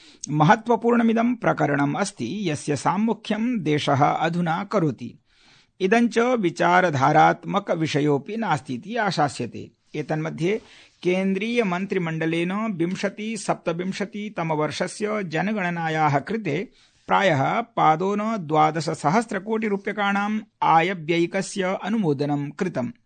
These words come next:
राष्ट्रपतिपदासीना द्रौपदी मुर्मुः अद्य मणिपुरस्य सेनापतिमण्डलं गत्वा मण्डले कार्यान्विताः भिन्नाः षट् विकासपरियोजनाः उद्घाटितवती।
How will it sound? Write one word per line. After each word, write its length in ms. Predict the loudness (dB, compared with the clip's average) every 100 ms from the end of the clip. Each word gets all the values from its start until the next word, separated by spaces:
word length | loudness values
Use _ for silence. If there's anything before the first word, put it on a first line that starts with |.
| _ _ _ _ _ 6
राष्ट्रपतिपदासीना 1160 | 6 6 2 -2 -2 2 4 2 0 0 0
द्रौपदी 460 | 0 0 0 2 2
मुर्मुः 560 | 2 0 0 0 0 -2
अद्य 320 | -4 -2 0 0
मणिपुरस्य 760 | 0 -4 -4 -6 -4 -4 -4
सेनापतिमण्डलं 1120 | -4 -2 -2 -2 -4 -4 -2 -2 0 -2 -2
गत्वा 500 | -2 -2 -2 -2 0
मण्डले 540 | 0 0 0 0 0 -2
कार्यान्विताः 1000 | 0 0 0 -2 -4 -2 0 2 2 0
भिन्नाः 680 | -2 -2 -2 -2 0 -2 -4 -10
षट् 340 | 2 2 2 -18 _ _ -20 -20 _ -2
विकासपरियोजनाः 1200 | -2 6 6 6 2 0 4 2 2 2 4 2 0
उद्घाटितवती। 800 | -6 2 4 4 2 -4 -8 -12